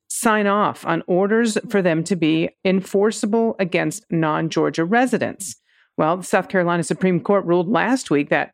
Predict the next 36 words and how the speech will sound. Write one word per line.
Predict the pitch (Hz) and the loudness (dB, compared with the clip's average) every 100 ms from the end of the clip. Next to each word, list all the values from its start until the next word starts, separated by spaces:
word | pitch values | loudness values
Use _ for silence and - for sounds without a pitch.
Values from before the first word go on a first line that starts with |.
| _ | _
Mark | 160 143 | -2 -2
Meadows, | 160 196 185 156 208 - 185 | 0 2 2 0 -2 -6 -8
Trump's | - 147 - | -4 -6 -4
former | 170 156 | -4 -4
chief | 139 160 156 | -2 -2 -2
of | |
staff, | - 165 151 214 - _ _ | -2 0 0 -2 -6 _ _
he's | 160 170 | -4 0
gotta | 262 220 | 0 0
testify. | - 135 - - 143 190 - _ _ - | -2 -4 -4 -4 -2 -2 -6 _ _ 0
Lindsey | 180 170 170 | 2 2 0
Graham | 170 160 208 226 | 2 2 2 0
testified | 151 135 - - 143 160 | -2 -4 -4 -2 -2 -4
before | 160 170 | -4 -2
the | 151 | -2
grand | 165 165 156 | -2 -2 0
jury | 160 160 156 | 0 0 0
late | 160 - | -2 -2
November, | 165 156 156 196 208 | -2 -2 -2 -2 0
and | 185 190 214 | 0 0 0
former | 220 214 | 0 2
U | 214 220 | 2 2
S | 226 | 2
House | 233 247 247 | 0 0 0
Speaker | - 185 196 196 - | 0 0 2 0 0
Newt | 147 165 | -2 0
Gingrich | 233 285 370 302 151 - - _ _ _ | 2 2 2 2 0 -6 -18 _ _ _
is | - 185 | -4 0
in | 208 190 | 2 2
the | |
midst | 180 175 - | 2 0 -2
of | 180 | -8
his | - 311 302 | 0 2 2
appeal | 247 156 156 156 | 0 0 2 0
in | 190 180 | -2 0
Virginia. | 196 180 - 262 208 - - | -2 -2 2 4 4 0 -12